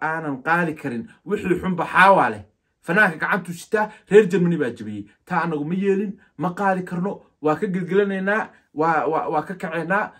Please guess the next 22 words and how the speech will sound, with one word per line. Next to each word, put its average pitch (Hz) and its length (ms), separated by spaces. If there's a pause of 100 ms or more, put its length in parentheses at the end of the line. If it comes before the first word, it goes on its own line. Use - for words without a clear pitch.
(200)
Een, 147 240
sidoo 185 280
kale 170 360
waxaan 170 240
u - 20
mahad 151 260
celinayaa 160 500 (460)
reer 196 300
Sweden 160 560
oo 123 120
fanaanka 147 380
xalay 135 220
si 143 140
fiican 180 440 (340)
oo 156 220
qiimo 156 240
leh 190 80
u - 80
soo 120 160
dhaweeyey. 117 480 (880)
Diiqadii 170 560
Germany, 160 440